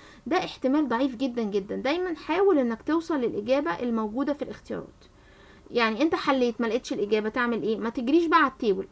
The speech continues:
حل كمان مره، راجع خطواتك، لان بنسبه كبيره جدًا لما تراجع هتكتشف غلطه وهتلاقي الاجابه موجوده.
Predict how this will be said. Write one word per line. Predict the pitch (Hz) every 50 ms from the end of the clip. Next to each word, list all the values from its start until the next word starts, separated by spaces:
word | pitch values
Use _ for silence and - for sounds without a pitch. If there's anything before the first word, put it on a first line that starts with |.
| - -
حل | - - 339 370 392
كمان | 392 294 262 262 254 247 233
مره، | 220 208 190 196 185
راجع | 214 269 269 269 247
خطواتك، | - - 233 240 233 247 285 - - 262 277 - - - - - - - - - -
لان | 208 254 262 262
بنسبه | 233 262 320 453 427 392 381 320
كبيره | 277 285 320 311
جدًا | 294 302 302 269 294 269
لما | 247 240 233 233
تراجع | 226 - 254 247 226 226 208 208
هتكتشف | - - - - 311 302 339 277 233
غلطه | 226 262 311 330 - 466 480 - -
وهتلاقي | - 240 226 226 - 269 254 247 247 208 220
الاجابه | 208 196 208 220 226 226 240
موجوده. | 220 190 185 160 - 151 - -